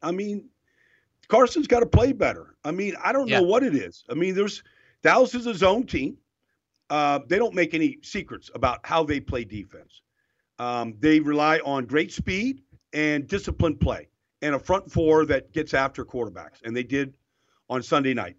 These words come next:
Speaker 1: But, you know, i-, if you're playing against these zones and somebody, I don't know, Alshon, Ertz, Aguilar, pick a name, and they're curling, you know, at some point into the zone, the ball's gotta come out hot,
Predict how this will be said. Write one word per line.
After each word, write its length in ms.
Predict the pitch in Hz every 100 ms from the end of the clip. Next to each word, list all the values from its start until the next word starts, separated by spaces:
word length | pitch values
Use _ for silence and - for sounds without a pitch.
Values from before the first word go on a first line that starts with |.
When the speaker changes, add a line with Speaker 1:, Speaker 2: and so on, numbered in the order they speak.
| -
Speaker 1:
But, 240 | 185 - _ _ _ _ _ _ _ _ _ -
you 80 | 262
know, 160 | 226 185
i-, 240 | - -
if 160 | 214 196
you're 100 | 302
playing 360 | - 240 269 262
against 340 | 180 196 -
these 180 | 180 147
zones 580 | 147 180 123 104 131 143 -
and 440 | 147 143 143 135 - _
somebody, 520 | - 196 214 196 160
I 40 | 143
don't 140 | 220
know, 100 | 110 90
Alshon, 680 | 104 143 - 147 143 147 135 -
Ertz, 480 | 117 143 139 - - _ _ _ _ -
Aguilar, 380 | 127 135 147 143
pick 220 | - 233
a 40 | 175
name, 300 | 151 139 82 -
and 220 | 139 127
they're 180 | 160 226
curling, 640 | - 220 233 143 117 175 _ _ _ _ _ _
you 80 | 175
know, 320 | 165 156 165 -
at 160 | 143 139
some 220 | 202 220
point 340 | - 165 160 _ _ _ 165
into 240 | 180 196
the 140 | 170
zone, 420 | 131 135 113 87 98 _ _ _ _
the 80 | 165
ball's 220 | 156 302
gotta 180 | - 190
come 180 | 156 165
out 140 | 139
hot, 320 | - 147 185